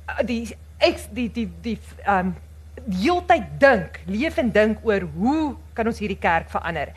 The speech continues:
En ek weet my moderator is ook een van hulle. Ek weet ook met dieselfde geslag verhoudinge, ehm, ek bedoel, hoe sk-, ek, ek, ek ken sy hart. Ek weet hy het twintig vyftien is waar hy wil wees,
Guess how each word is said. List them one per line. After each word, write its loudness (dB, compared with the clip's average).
En 4
ek 2
weet 0
my 6
moderator 2
is -6
ook -4
een -10
van -2
hulle. 0
Ek 2
weet 0
ook 2
met 2
dieselfde 2
geslag 0
verhoudinge, 6
ehm, 2
ek 0
bedoel, 0
hoe 2
sk-, -4
ek, -2
ek, -4
ek -4
ken -2
sy 4
hart. 2
Ek -2
weet 2
hy 2
het -8
twintig 2
vyftien 0
is -6
waar 4
hy -2
wil -2
wees, 0